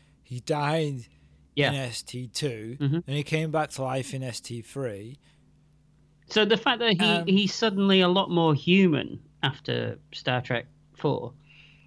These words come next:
Speaker 2: is down to the fact that he's not kind of the same Spock that we knew.
Speaker 1: No, I, it's possible that he has some kind of, I mean,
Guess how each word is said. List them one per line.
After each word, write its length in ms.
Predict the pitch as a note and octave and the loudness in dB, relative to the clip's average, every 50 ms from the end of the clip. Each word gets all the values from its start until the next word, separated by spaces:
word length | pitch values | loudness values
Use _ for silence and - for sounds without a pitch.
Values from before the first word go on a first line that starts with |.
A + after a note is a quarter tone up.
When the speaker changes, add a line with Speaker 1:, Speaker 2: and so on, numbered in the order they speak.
| _ _ _ _ _ | _ _ _ _ _
Speaker 2:
is 160 | D#3+ D3+ C#3+ | 2 2 2
down 240 | C#3+ - E3 D#3+ D#3+ | 2 2 2 2 2
to 80 | D3 - | 0 -2
the 100 | D3 C#3 | -4 -4
fact 300 | - D3+ C#3+ C3 - D3 | -2 -2 -4 -4 -6 -6
that 200 | C#3+ C#3+ - - _ _ _ _ _ _ _ _ _ | -8 -8 -8 -12 _ _ _ _ _ _ _ _ _
he's 240 | - - F3+ F#3 - | -4 -2 -2 0 0
not 200 | F3 - - - _ _ _ _ _ _ _ _ _ _ _ _ _ _ _ _ _ _ | -2 -2 -2 -6 _ _ _ _ _ _ _ _ _ _ _ _ _ _ _ _ _ _
kind 360 | - - F3+ F#3 F#3 F3 C#3+ | -2 2 4 6 6 4 4
of 100 | B2 A#2 | 2 -2
the 80 | A#2 A#2+ | -6 -8
same 320 | - - D3+ C#3+ C3+ C3+ | -4 -2 0 0 0 0
Spock 320 | - - - F3+ - - - - F#3 | 0 0 0 0 0 0 -4 -10 -12
that 140 | E3+ D#3+ D3+ | -10 -10 -8
we 140 | F3 D#3 D3+ | -4 -4 -2
knew. 380 | E3 F#3 G3 - - A2 B2+ - - _ _ _ _ _ _ _ _ _ _ _ _ _ - | 0 0 -2 -2 -4 -8 -14 -18 -20 _ _ _ _ _ _ _ _ _ _ _ _ _ -16
Speaker 1:
No, 440 | C4 C4 G#3+ D3+ B2+ A#2 A2+ - _ _ | -10 -6 -6 -6 -6 -6 -10 -14 _ _
I, 400 | - D#3 D#3 D#3 D3+ D3+ D3+ C#3 B2+ _ _ - _ _ _ _ _ _ _ _ _ _ _ _ _ - | -10 -6 -4 -4 -4 -4 -6 -8 -10 _ _ -20 _ _ _ _ _ _ _ _ _ _ _ _ _ -10
it's 140 | D3+ - - | -10 -10 -10
possible 680 | - - D3+ F3 G#3 G3 - - D#3+ C3 C3 B2+ B2+ | -6 0 0 0 2 0 -2 -6 -8 -8 -6 -8 -6
that 220 | A#2 C3 C#3+ C#3+ B2+ A2 | -6 -8 -8 -8 -8 -8
he 180 | B2 C3+ C3+ | -8 -8 -8
has 280 | C3 C#3 D#3+ D#3+ D3+ - | -8 -6 -6 -6 -6 -6
some 320 | - - - D3 C#3+ C#3+ | -8 -8 -8 -8 -8 -8
kind 360 | C#3 - C#3 C#3+ C#3+ C#3+ B2+ | -10 -10 -10 -8 -8 -8 -8
of, 400 | B2+ B2 B2 A2+ - - - - _ _ _ _ _ _ _ _ _ _ _ _ _ _ _ _ _ _ _ _ _ - | -8 -8 -10 -10 -14 -18 -20 -20 _ _ _ _ _ _ _ _ _ _ _ _ _ _ _ _ _ _ _ _ _ -12
I 20 | |
mean, 420 | C#3 C#3 C#3 C3 B2 A2+ G2+ A2 | -10 -10 -8 -8 -10 -12 -14 -16